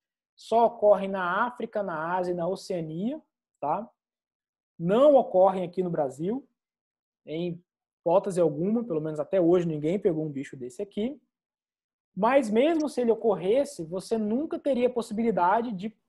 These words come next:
pular o coronavírus do morcego pra nós humanos, né? Por essas várias coisas que eu já falei anteriormente, né? Sempre houve um intermediário, não tem, é,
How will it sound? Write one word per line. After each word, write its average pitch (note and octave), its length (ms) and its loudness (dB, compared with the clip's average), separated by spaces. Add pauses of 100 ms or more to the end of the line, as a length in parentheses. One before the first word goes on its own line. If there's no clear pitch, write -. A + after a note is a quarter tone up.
(240)
pular G#3 460 2
o G3 120 0
coronavírus E3+ 840 -2
do A3 140 -4
morcego B3 680 -2 (320)
pra G#3 460 2 (220)
nós F#3+ 280 4
humanos, D3+ 460 -4
né? F#3 220 -4 (500)
Por A3+ 160 4
essas C4 280 2
várias B3 360 4
coisas A3+ 340 0
que B3 80 -6
eu A#3 60 -2
já G#3+ 120 -2
falei G#3 300 0
anteriormente, A3 720 -4
né? C#3+ 80 -18
Sempre B3 440 -4
houve F#3+ 400 -2
um E3+ 100 -4
intermediário, G3+ 1080 0 (560)
não A3 320 0
tem, G3+ 580 -4 (480)
é, C#3+ 680 -2